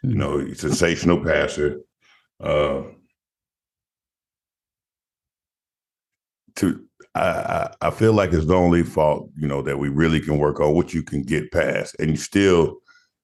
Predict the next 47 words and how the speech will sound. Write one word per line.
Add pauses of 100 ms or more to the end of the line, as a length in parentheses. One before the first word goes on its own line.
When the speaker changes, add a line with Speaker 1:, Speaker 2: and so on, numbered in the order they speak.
Speaker 1:
even
with
this,
I
still
think, (560)
to
me,
with
the
Wizards,
he
should
be,
should
be
their
first
option, (400)
is
that,
you
know,
he,
he (100)
just
has
a
broken
shot,
the
ugly
shot,
man.
<laughs> (420)
So, (440)
um, (800)
but
you
just
gotta,
you
just
gotta
Lonzo
Ball
him,